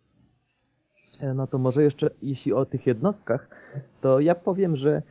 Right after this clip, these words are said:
seria Total War podoba mi się przede wszystkim dlatego, że to jest, y, praktycznie, no, ja się spotkałem z Total Warem i z niczym raczej takim więcej. To jest, Total War to seria, która nie robi sobie jaj z historii. To jest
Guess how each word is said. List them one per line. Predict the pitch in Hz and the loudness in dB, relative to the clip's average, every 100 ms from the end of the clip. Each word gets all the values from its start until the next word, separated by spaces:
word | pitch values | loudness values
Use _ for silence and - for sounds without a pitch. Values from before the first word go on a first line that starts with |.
| 127 | -16
seria | _ - 202 175 | _ 2 2 2
Total | 190 185 156 | 0 0 2
War | 156 180 | 2 0
podoba | - 135 170 175 | 4 6 6 4
mi | |
się | - 160 | 4 2
przede | - 147 | 2 0
wszystkim | 160 - 156 127 | 0 -2 -2 2
dlatego, | 127 - 240 147 156 220 - - 120 | 2 4 2 6 4 2 -8 -12 -6
że | 131 | 2
to | 156 | 6
jest, | 151 156 151 _ | 6 6 2 _
y, | - 87 160 - | -4 -2 -2 -2
praktycznie, | - - - 190 190 185 | -2 0 0 0 4 6
no, | 151 180 165 - _ _ | 6 4 2 -2 _ _
ja | 151 180 | 4 4
się | 185 175 | 4 0
spotkałem | - 170 - 160 151 147 | 0 -4 2 4 4 2
z | - | 0
Total | 151 143 143 | 0 4 4
Warem | 143 147 170 175 | 6 6 4 2
i | - 139 139 139 | -2 -2 0 -2
z | 127 160 | -2 2
niczym | 165 165 151 135 | 2 2 2 2
raczej | 135 - 135 | 2 0 0
takim | 135 - 135 | 0 2 2
więcej. | 135 127 - 147 190 - - - | 4 2 4 2 2 -6 -18 0
To | 143 | 2
jest, | 143 - | 2 0
Total | - 226 196 180 | 2 4 6 6
War | 185 | 4
to | 160 | 2
seria, | - 185 175 | 2 4 4
która | 170 156 | 4 6
nie | 147 151 | 8 8
robi | 156 147 | 8 6
sobie | - 131 | -2 2
jaj | 131 123 | 6 4
z | 120 | 2
historii. | 120 - 110 101 101 | -8 -2 0 0 0
To | 156 | 2
jest | 190 185 | 2 0